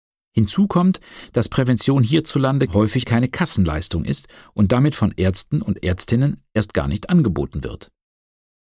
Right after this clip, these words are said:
Grundsätzlich wäre also deutlich mehr möglich,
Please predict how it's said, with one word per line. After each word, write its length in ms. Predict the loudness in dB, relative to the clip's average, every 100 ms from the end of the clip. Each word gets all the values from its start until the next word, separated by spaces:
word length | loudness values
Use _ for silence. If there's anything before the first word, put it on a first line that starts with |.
| _ _ _
Grundsätzlich 640 | 2 4 6 2 2 -2 2
wäre 240 | 2 2
also 200 | 0 -2
deutlich 420 | 2 2 2 0
mehr 260 | 2 4 6
möglich, 440 | 4 2 -2 -6